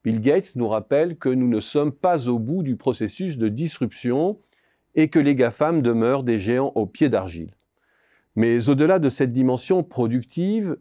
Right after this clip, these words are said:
une telle évolution soulève toute une série de questions existentielles plus préoccupantes encore. Poussons à l'extrême la déduction.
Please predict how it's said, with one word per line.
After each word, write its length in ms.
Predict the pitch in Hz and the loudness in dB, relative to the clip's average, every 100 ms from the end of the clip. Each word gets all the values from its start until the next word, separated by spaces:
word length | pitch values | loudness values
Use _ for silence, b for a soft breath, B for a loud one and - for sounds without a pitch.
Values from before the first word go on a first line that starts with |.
| - | -2
une 260 | 139 131 | 0 2
telle 220 | 131 202 165 | 2 2 2
évolution 540 | 131 127 127 - 214 | 2 0 0 0 -2
soulève 440 | - 156 175 214 - | 0 0 2 0 -2
toute 220 | - 220 | -6 -2
une 140 | 240 214 | 0 0
série 420 | - 165 156 220 | 2 0 2 2
de 80 | 156 | 0
questions 440 | 131 131 - 202 | 0 -4 -2 0
existentielles 760 | 156 127 - 123 - 156 175 160 | 0 -2 -4 -4 -2 0 0 -2
plus 240 | - 156 | -4 -6
préoccupantes 800 | - - 135 123 - 101 123 113 | -4 0 0 0 -4 -4 -2 -2
encore. 400 | 104 - - - _ _ b b b b b b | -6 -6 -8 -10 _ _ b b b b b b
Poussons 440 | - 160 - 220 214 | -2 0 4 2 4
à 100 | 139 | 2
l'extrême 400 | 135 - 160 151 | 0 0 2 2
la 120 | 131 | 4
déduction. 580 | 131 123 123 - 104 | 2 0 -4 -6 -8